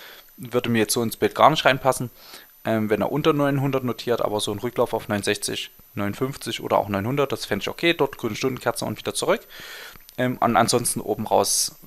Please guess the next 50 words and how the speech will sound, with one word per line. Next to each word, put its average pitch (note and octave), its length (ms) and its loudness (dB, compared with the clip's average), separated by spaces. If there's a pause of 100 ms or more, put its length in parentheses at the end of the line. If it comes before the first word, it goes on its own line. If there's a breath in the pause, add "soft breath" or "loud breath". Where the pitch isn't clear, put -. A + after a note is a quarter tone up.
der G#2+ 80 -2
hat - 100 -6
Platz C#3 160 0
bis D#3+ 160 2
zwei D#3 140 2
fünfundachtzig, - 600 0
mal, C3 260 4
mal, B2 360 -2
mal A#2+ 320 0
direkt, D#3 460 -4
da A#2+ 80 4
ist - 160 -2
die C#3 100 -6
nächste C#3 300 -4
große C3 240 -2
Zone, A2 260 -4
das A#2+ 200 -4
ist - 120 -6
Allzeithoch. - 600 -2 (840 loud breath)
Ja, A2+ 260 -8
also A2 420 -4 (640)
muss A#2 200 -2
nicht D3 160 2
jetzt D#3+ 160 2
alles B2+ 180 2
am G#2+ 100 -2
Donnerstag F3+ 380 2
machen, A#2 380 -4
aber G#3+ 240 -4
einfach G#3+ 260 4
mal G3 160 4
wieder F3+ 220 -2
ein, D#3 180 -2 (480 loud breath)
ein C#3+ 80 0
Meter C#3+ 280 4
nach A#2 160 0
oben, G#3 300 4
dann D3+ 160 -2
wieder B2+ 140 -4
ein A2+ 60 -2
Stückchen - 360 -6
zurück, F3+ 380 -4
ein - 60 -14
Stückchen - 360 -6
zur D#3+ 120 2
Seite, D3+ 460 4
nächsten C#3 340 0
Meter C3 180 2
nach B2 160 -2
oben, A2 240 -8